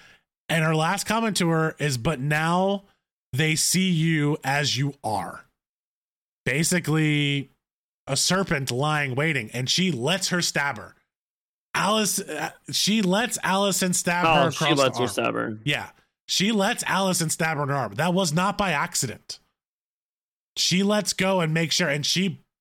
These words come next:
Speaker 1: lays her arm out there and shows everyone the blood. And I thought, you know, she cut her down the wrist of the arm. Like, that's a bad cut. She's very lucky that that blade is as sharp as it is, 'cause if it was dull,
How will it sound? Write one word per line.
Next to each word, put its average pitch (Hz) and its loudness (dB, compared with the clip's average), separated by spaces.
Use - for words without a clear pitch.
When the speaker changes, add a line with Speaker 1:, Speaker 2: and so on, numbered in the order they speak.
Speaker 1:
lays 151 -2
her 185 0
arm 165 2
out 131 -2
there 113 -2
and 139 -2
shows 156 0
everyone 165 0
the 147 0
blood. 156 0
And 143 -2
I 226 0
thought, 160 -2
you 156 -2
know, 127 -2
she 254 0
cut 262 -2
her 175 0
down 151 0
the 131 -2
wrist 147 -2
of 123 -2
the 113 -4
arm. 104 -2
Like, 113 -4
that's 175 -2
a 185 0
bad 117 -4
cut. - -6
She's 131 -2
very 202 2
lucky 170 0
that 143 -2
that 143 -2
blade 147 2
is 131 0
as 127 0
sharp 147 0
as 120 -2
it 127 -2
is, 151 0
'cause 113 -6
if 143 0
it 170 2
was 143 0
dull, 143 0